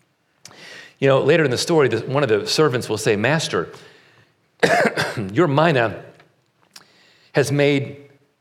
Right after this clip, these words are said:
ten minas." Well, that's like what a seed does. You know, I received a, a gift from my son-in-law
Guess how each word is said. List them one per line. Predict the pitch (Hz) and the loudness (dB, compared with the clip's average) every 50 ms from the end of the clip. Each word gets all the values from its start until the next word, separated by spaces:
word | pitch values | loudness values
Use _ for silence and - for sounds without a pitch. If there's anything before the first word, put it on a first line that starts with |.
| _ _ _ _ - | _ _ _ _ -4
ten | - 220 254 233 180 | -2 0 2 2 2
minas." | 143 123 113 104 92 76 80 85 - - - - _ _ _ _ _ _ _ _ _ _ _ _ _ _ _ _ _ _ _ _ _ _ _ _ _ _ _ _ _ _ _ _ _ _ _ _ _ _ _ _ _ | 2 2 2 0 -2 -4 -6 -6 -6 -8 -8 -12 _ _ _ _ _ _ _ _ _ _ _ _ _ _ _ _ _ _ _ _ _ _ _ _ _ _ _ _ _ _ _ _ _ _ _ _ _ _ _ _ _
Well, | - 127 | 0 2
that's | 165 165 - | 2 2 2
like | 151 131 120 | 0 0 2
what | 135 120 | 0 0
a | |
seed | - - - 254 285 214 | 0 -2 -2 -2 -2 0
does. | 120 87 71 67 - - - - - _ _ _ _ _ _ _ _ _ _ _ _ _ _ _ _ _ _ _ _ _ _ _ _ _ _ _ _ _ _ _ - | 0 -2 -2 -2 -4 -8 -12 -14 -16 _ _ _ _ _ _ _ _ _ _ _ _ _ _ _ _ _ _ _ _ _ _ _ _ _ _ _ _ _ _ _ -4
You | 113 | 0
know, | 127 131 | 2 2
I | 131 131 107 - - | 2 2 0 -4 -6
received | - 123 107 - - 156 139 131 113 - | -8 -8 -6 -2 0 0 0 0 -2 -4
a, | - - 101 98 - 98 104 - 117 | -4 -2 -2 0 -2 -2 -2 -2 -2
a | |
gift | 113 104 120 139 131 - | -2 0 -2 -2 -2 -2
from | 120 110 | -2 -2
my | 98 92 | -2 -2
son-in-law | - - 175 190 180 127 104 92 85 82 90 | -2 0 0 0 0 0 0 0 0 -2 -2